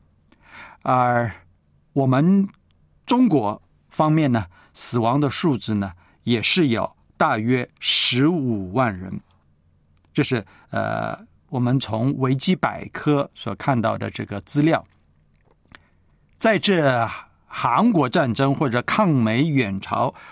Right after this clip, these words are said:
三年的战争苦难以后，二十年到三十年，也就是一九六零年代到一九九零年代，国家要重建当中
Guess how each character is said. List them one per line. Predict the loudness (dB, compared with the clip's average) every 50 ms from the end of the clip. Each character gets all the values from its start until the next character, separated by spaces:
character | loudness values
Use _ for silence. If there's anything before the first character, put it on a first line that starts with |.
| -20 -20 _ _
三 | -10 -8 -4 -2 0 2 4 4 4 4 4
年 | 4 4 4 2 2 2 2
的 | 2 0 0
战 | 0 0 0 2 2 2
争 | 2 2 0 0
苦 | -2 -4 -6 -10 -8 -6 -6 -6 -6 -4 0
难 | 2 2 4 2 2 0 -2
以 | -4 -6
后， | -6 -4 -2 -2 -2 -4 _ _ _ _ _ _ _ _ _ _ _ _ _ _ _
二 | 0 0 0
十 | 0 0 0 0
年 | 2 2 2 2
到 | 2 0 0
三 | -2 -2 0 0 0
十 | 0 -2 -6
年， | -8 -8 -8 -10 -12 -14 -16 -10 -6
也 | -2 0
就 | 0 0
是 | 0 0
一 | 2 4 4 4 4 2
九 | 2 0 0 0 0
六 | 0 0 2 4 4 4 4
零 | 2 2 2 2 2
年 | 2 0 0 -2 -2
代 | -2 -2 -2 -2 -4 -8 -14 -6
到 | -2 -2 0
一 | 0 0
九 | 0 0 0 0 0
九 | 0 -2 -2 -2 -2 -4
零 | -6 -4 0 2 2
年 | 2 2 0 -2 -2
代， | -2 -2 -4 -6 _ _ _ _ _ _ _ _ _ _ _ _ _ _ _ _ _ _ _ _ _ _ _ _ _ _ _ _ _ _
国 | -2 0 0 2 2 2 2
家 | 2 2 4 4 4
要 | 4 4 2 2 2
重 | -2 -6 -10 -8 -6 -2 0 0 0
建 | 2 2 2 2 2 2
当 | 2 2 2 2
中 | 2 0 0 -2